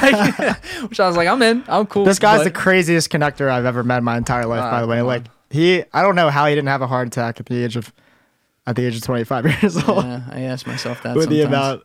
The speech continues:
Speaker 2: well, maybe you're feeling the effects of it now. Maybe it's not coronavirus. Maybe it's,
Speaker 1: Yeah,
Speaker 2: uh,
Speaker 1: I don't know.
Speaker 2: all that connecting that you're doing earlier on.
Speaker 1: Maybe that's what it is with your kind.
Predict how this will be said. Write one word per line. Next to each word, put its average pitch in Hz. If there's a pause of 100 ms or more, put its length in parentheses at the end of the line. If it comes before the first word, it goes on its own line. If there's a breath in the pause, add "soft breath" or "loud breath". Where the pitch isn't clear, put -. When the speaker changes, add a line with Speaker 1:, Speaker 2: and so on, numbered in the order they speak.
Speaker 2:
well, 131
maybe 143
you're 139
feeling 135
the 127
effects 123
of 120
it 117
now. 117
Maybe 117
it's 117
not 117
coronavirus. 120
Maybe 120
it's, 117
Speaker 1:
Yeah, 120
Speaker 2:
uh, 120 (340 soft breath)
Speaker 1:
I 123
don't 117
know. 113
Speaker 2:
all 127
that 123
connecting 120
that 117
you're 120
doing 120
earlier 123
on. 127 (100)
Speaker 1:
Maybe 127
that's 123
what 120
it 120
is 120
with 117
your 127
kind. 117